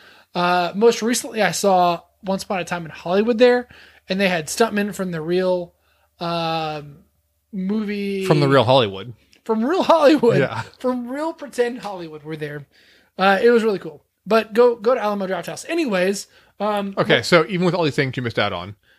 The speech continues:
Speaker 2: did you say that,
Speaker 1: <laughs>
Speaker 2: that, that
Speaker 1: I did
Speaker 2: ruined
Speaker 1: nothing. I did nothing.
Speaker 2: I was gonna say, do you feel like that just ruined your experience?
Speaker 1: No, not at
Speaker 2: So,
Speaker 1: all.
Speaker 2: like, I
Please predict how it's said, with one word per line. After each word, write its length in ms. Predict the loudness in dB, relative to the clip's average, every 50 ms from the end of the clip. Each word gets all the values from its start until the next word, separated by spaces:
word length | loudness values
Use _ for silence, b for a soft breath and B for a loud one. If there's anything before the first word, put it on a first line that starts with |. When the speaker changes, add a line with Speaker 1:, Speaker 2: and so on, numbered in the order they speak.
| _ _ _ _ -6
Speaker 2:
did 160 | -4 -4 -2
you 80 | -2 0
say 180 | 2 4 4
that, 280 | 4 4 4 2 2 -2 -6
Speaker 1:
<laughs> 60 | -6
Speaker 2:
that, 120 | -4 -2 -2 0 2
that 40 | 4
Speaker 1:
I 100 | 4 4
did 140 | 4 4 4
Speaker 2:
ruined 80 | 6 4
Speaker 1:
nothing. 360 | 4 2 0 -4 -6 -6 -8 -4 -2
I 60 | 0
did 100 | 0 0
nothing. 220 | 0 -2 0 2 4
Speaker 2:
I 20 | 4
was 60 | 4
gonna 100 | 4 4
say, 180 | 2 2 0 0
do 120 | -2 -4
you 60 | -2
feel 120 | 2 2 2
like 100 | 2 2
that 180 | 0 -4 -4 -6
just 180 | -10 -12 -10 -8
ruined 200 | -8 -8 -6 -6
your 80 | -8
experience? 460 | -8 -8 -8 -6 -6 -4 -6 -6 -4 0
Speaker 1:
No, 240 | 0 2 2 0
not 160 | -2 -4 -4 0
at 60 | 2
Speaker 2:
So, 120 | 4 4
Speaker 1:
all. 80 | 4 4
Speaker 2:
like, 220 | 2 2 2 0
I 120 | 0 2